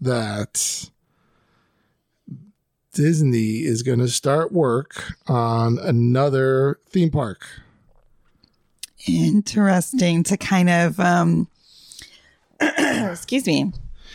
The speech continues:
Speaker 1: To kinda
Speaker 2: to
Speaker 1: keep up.
Speaker 2: compete with Epic Universe kind of
Speaker 1: I
Speaker 2: thing?
Speaker 1: think so.
Speaker 2: Mm,
Speaker 1: So now the,
Speaker 2: mm-hmm.
Speaker 1: one of the, the things that kinda came out at the end of, uh, D twenty-three was that they said that they were gonna in, that they had,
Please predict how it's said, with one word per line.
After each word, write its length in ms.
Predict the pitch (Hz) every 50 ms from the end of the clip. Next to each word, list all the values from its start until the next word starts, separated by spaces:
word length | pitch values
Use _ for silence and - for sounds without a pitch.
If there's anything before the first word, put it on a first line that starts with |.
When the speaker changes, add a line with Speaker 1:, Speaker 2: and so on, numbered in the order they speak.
| - - - -
Speaker 1:
To 60 | -
kinda 180 | - 185 175 170
Speaker 2:
to 60 | 214
Speaker 1:
keep 240 | 202 185 180 175 180
up. 160 | 185 175 -
Speaker 2:
compete 560 | 175 185 175 165 - - 185 180 180 185 -
with 180 | - 170 170 -
Epic 380 | - 170 - 196 175 - -
Universe 540 | 170 170 165 165 170 175 185 196 214 - -
kind 180 | - - 214 180
of 80 | 170
Speaker 1:
I 40 | 185
Speaker 2:
thing? 260 | - - 160 160 170 233
Speaker 1:
think 100 | 262 -
so. 360 | 131 120 113 104 101 101 101
Speaker 2:
Mm, 840 | 110 123 190 190 190 196 196 196 196 190 185 175 170 170 170 165 170
Speaker 1:
So 240 | 170 175 180 156 151
now 260 | 151 - 165 170 165 160
the, 120 | - 160
Speaker 2:
mm-hmm. 80 | 156 156
Speaker 1:
one 120 | 185 208
of 80 | 240 226
the, 320 | 220 190 170 156 160 - -
the 140 | - 180 151
things 300 | 156 185 180 170 170 156
that 140 | 160 147 143
kinda 260 | - 147 156 147 147 139
came 200 | - 147 143 139
out 280 | 139 139 139 139 - - -
at 180 | 147 131 123
the 160 | - 127 123 127
end 160 | 131 139 135
of, 240 | 139 123 123 - -
uh, 160 | 160 131 117
D 180 | 110 127 127
twenty-three 760 | 117 - - 139 123 117 110 127 131 135 127 123 120 117 120 -
was 240 | - 185 131 127 107
that 240 | 127 131 127 131 -
they 160 | - 131 123 117
said 380 | - - - 160 160 165 160 151
that 180 | 156 143 -
they 120 | 151 143 143
were 160 | 143 147 139
gonna 380 | 135 143 139 135 135 131 - - -
in, 580 | - 190 139 131 131 131 131 127 127 127 143 - _ _ _ _ _ _ _ _ _ _ _ _ _
that 160 | - 147 131
they 120 | 151 151
had, 200 | 151 147 135 117